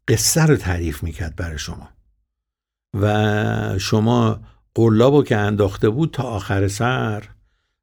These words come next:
چیز می‌کرد. مثلاً من، اه، مادرم خدا بیامرز موقعی که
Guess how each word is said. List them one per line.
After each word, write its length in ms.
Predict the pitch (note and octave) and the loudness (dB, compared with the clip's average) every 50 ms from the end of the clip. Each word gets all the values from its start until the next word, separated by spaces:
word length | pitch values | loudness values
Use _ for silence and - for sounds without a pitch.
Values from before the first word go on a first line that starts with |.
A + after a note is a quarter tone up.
| _ - - - | _ -10 -2 2
چیز 200 | - A#2+ G2 G2 | 2 2 2 2
می‌کرد. 300 | G2 F2 - F2+ F#2 F#2 | -2 -2 -2 -2 -2 -2
مثلاً 220 | F#2+ F#2+ A2+ A#2 | -2 -2 0 0
من، 300 | A#2 A#2 B2 A#2 G#2 - - - _ _ _ _ _ _ - - | 2 2 2 0 0 -4 -10 -20 _ _ _ _ _ _ -6 -4
اه، 460 | G#2+ G2+ G2+ G2 G2 G2+ G2+ G2+ G2+ | -2 -2 0 0 -2 -2 -2 -2 -2
مادرم 760 | G2+ G2 G2+ G2+ G#2 G#2 G#2 G2+ G#2 G#2+ G#2 G#2 G#2 G#2 A2 | -2 0 0 2 2 2 0 0 0 0 0 -2 -2 -4 -4
خدا 400 | A#2 - - - G#2 G2 G2+ G2+ | -6 -8 -8 -4 -2 0 0 2
بیامرز 400 | F#2+ G2+ G2+ G2+ A2 B2+ B2 G#2 - | 2 0 0 0 0 0 -2 -2 -4
موقعی 260 | A2+ G2 G#2 G2+ G2 | -4 -2 -2 -2 -2
که 340 | G2 G#2 G#2 G2+ G2+ F#2+ | 0 0 0 0 0 -2